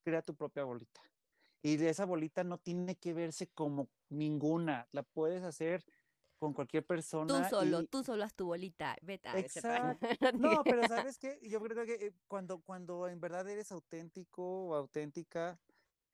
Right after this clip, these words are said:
Speaker 1: o auténtique, este, cuando de verdad le echas hue-, le echas, eh, fuerza a esas cosas y trabajas en ello,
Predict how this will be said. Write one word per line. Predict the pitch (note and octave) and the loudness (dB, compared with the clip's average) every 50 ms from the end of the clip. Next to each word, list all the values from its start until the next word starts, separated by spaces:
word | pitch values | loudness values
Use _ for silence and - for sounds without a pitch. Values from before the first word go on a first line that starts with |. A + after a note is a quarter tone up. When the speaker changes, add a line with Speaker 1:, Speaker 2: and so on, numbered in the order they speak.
| _ _ - | _ _ -6
Speaker 1:
o | C#3+ | -4
auténtique, | C3+ C3 - C#3+ C3+ C3 - - - - D#3+ F#3 - _ - - - - - - - | -4 -2 -2 -4 -6 -6 -8 -12 -12 -12 -12 -12 -14 _ -20 -20 -20 -20 -16 -2 2
este, | D3 D3 C#3+ C#3 C3+ - - - C#3+ C#3 C#3 C3+ C3+ C3+ C3+ C3+ C3+ C3+ C3+ _ - | 4 4 4 4 2 -2 -4 0 0 2 4 4 4 4 2 2 2 0 -2 _ -4
cuando | - D#3+ D#3 D3+ | -2 0 0 2
de | C#3+ D#3+ | 2 2
verdad | D3 D3+ D3 C#3+ D#3+ E3+ F3+ F3 F3 | 2 2 2 2 2 2 2 0 -2
le | F3 E3 | -6 -6
echas | D3+ - G3+ F3 - - | -6 -6 -8 -10 -8 -4
hue-, | E3+ F3 F3 F3 - F3+ F3 | -2 -2 -2 -2 -4 -6 -4
le | D#3+ E3 E3 | -2 0 0
echas, | D#3+ - - G3 F3+ - - - | -2 -2 -6 -8 -8 -10 -10 -8
eh, | - D#3+ D3 C3 | -4 -4 -4 -4
fuerza | - - D#3 E3 F3+ F#3 - - F#3+ D#3+ D3 | -4 0 0 0 0 0 -2 -4 -4 -2 -2
a | C#3+ | -2
esas | D3+ D3 - - D#3+ - - | -2 -4 -6 -8 -12 -12 -12
cosas | - D#3 D3+ D3 C3 D3 D#3 E3+ E3+ - _ _ _ _ _ _ _ - | -10 -8 -8 -8 -6 -8 -10 -10 -12 -16 _ _ _ _ _ _ _ -4
y | D#3 D3+ D3 C#3+ C#3+ C#3 C#3 C#3 | -2 -2 0 0 0 -2 -2 -4
trabajas | - - C#3 C#3 C3+ C#3+ D3 - F#3+ F#3 - | -4 -2 -2 -2 -2 -2 -4 -6 -8 -10 -8
en | D#3+ D3 C#3+ | -8 -8 -6
ello, | C#3 C#3+ C#3 D3+ F#3 A3+ | -6 -6 -4 -4 -4 -6